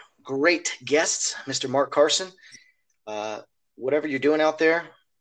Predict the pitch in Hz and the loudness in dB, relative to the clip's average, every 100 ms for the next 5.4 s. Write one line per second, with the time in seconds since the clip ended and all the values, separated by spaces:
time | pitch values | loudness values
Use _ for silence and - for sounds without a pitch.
0 | _ _ _ _ 135 127 117 104 135 143 | _ _ _ _ -2 -2 -2 0 2 2
1 | 143 110 117 113 107 107 104 95 98 87 | 2 -4 -6 -6 -8 -6 -2 0 0 -4
2 | - - 131 131 127 113 107 - 151 151 | -12 -6 -2 -2 -4 -6 -6 2 4 4
3 | 151 - 143 139 - 151 151 143 139 107 | 0 -2 -2 -2 2 2 2 -2 0 0
4 | 95 - _ _ _ _ - 131 - - | -2 -8 _ _ _ _ -8 -4 -4 -6
5 | 110 98 104 107 | -6 -6 -6 -10